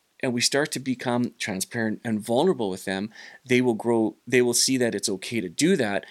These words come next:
And then they will be transparent and vulnerable, because I honestly believe what they're looking for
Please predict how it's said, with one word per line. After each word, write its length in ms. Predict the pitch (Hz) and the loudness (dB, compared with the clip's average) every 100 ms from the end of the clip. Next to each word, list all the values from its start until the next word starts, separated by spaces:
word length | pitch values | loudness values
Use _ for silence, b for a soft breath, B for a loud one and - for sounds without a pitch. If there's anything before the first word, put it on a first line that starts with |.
| B B - | B B 0
And 120 | 120 | 2
then 220 | 117 113 | 2 4
they 180 | 127 131 | 4 4
will 240 | 127 170 | 4 4
be 140 | 156 117 | 4 0
transparent 540 | 120 104 - 107 98 | -2 -4 -4 -4 -4
and 60 | 95 | -4
vulnerable, 440 | 107 110 107 107 - _ _ _ _ _ _ _ | -4 -2 -2 -4 -8 _ _ _ _ _ _ _
because 220 | - 147 120 | -4 0 2
I 80 | |
honestly 320 | 120 131 - 113 | 2 2 2 0
believe 300 | 120 123 113 | 2 2 2
what 100 | 113 | 0
they're 100 | 107 | 0
looking 280 | 113 123 113 | 0 0 -2
for 280 | 107 104 | -2 -2